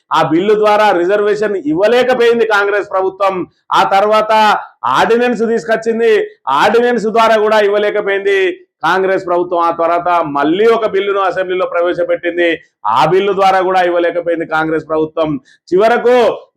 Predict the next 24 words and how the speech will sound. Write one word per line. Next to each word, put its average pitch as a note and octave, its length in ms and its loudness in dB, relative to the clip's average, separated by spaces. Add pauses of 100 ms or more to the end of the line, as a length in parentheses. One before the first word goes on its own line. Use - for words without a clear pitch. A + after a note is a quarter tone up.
(120)
జీవోను A#3+ 400 2
తీసుకొచ్చింది, G#3+ 640 0 (480)
ఆ - 20 4 (160)
జీవో A3+ 280 2 (260)
చెల్లుబాటు G#3+ 560 0
కాదు, A3+ 260 2 (400)
మరి F3+ 140 0
ఇక్కడ G3 220 0
న్యాయపరంగా G#3+ 540 2 (140)
నిలబడదు, A#3 540 2 (460)
ఏ F#3+ 40 0 (120)
ఒక్కరు A3 300 -4
కోర్టుకు G3 300 -2
పోయినా F#3+ 200 -2 (120)
ఆగిపోతుందని F#3 680 -2
తెలిసినప్పటికీ F3 520 -4
కూడా F3+ 120 2 (120)
బీసీలను G#3 560 0 (420)
మరి E3+ 120 -2
ఇక్కడ F3 140 0 (140)
దగా F3+ 180 2 (140)
చేయడానికి, G#3+ 480 0 (220)
ఏమార్చడానికి, G#3 720 -2 (400)
ఆరు G#3 140 2